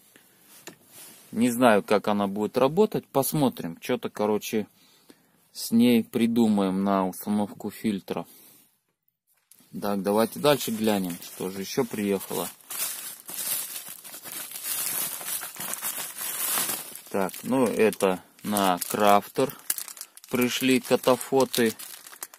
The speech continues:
на задний бампер. Спринтер, Крафтер, они одинаковые. Вот такой вот катафот.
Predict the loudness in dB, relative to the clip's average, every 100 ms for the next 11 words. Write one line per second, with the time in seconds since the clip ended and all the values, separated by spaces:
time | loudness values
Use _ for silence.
0 | -20 -6 0 2 4 2 0 4 4 4
1 | 2 4 6 4 2 -2 -4 -6 -16 -16
2 | -14 -14 -16 -14 -14 -14 -14 -10 -10 -12
3 | -16 -12 -12 -12 -20 -16 -16 -12 -12 -12
4 | -14 -12 -10 -2 2 2 2 -2 0 2
5 | 2 2 -2 0 0 -2 -2 -2 -2 -4
6 | -8 -6 -6 -8 -18 -20 -20 -18 -20 -20
7 | _ _ _ _ _ _ -16 -10 -6 -6
8 | -8 -10 -6 -4 -4 -6 -6 -6 -6 -4
9 | -4 -4